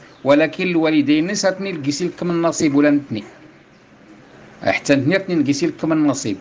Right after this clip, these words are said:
لأنه نتني كان السبب بعد الله سبحانه وتعالى الولد الصالح هذا اللي غي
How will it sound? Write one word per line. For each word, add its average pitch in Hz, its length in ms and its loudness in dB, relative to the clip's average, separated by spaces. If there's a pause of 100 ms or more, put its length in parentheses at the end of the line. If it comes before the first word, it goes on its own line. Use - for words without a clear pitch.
لأنه 156 800 2
نتني 151 340 2
كان 143 140 2
السبب 143 440 2 (440)
بعد 117 200 2
الله 143 140 -2
سبحانه 139 520 -2
وتعالى 135 360 0
الولد 139 260 2
الصالح 135 460 -4
هذا 120 140 -2
اللي 127 200 -2
غي 123 140 -2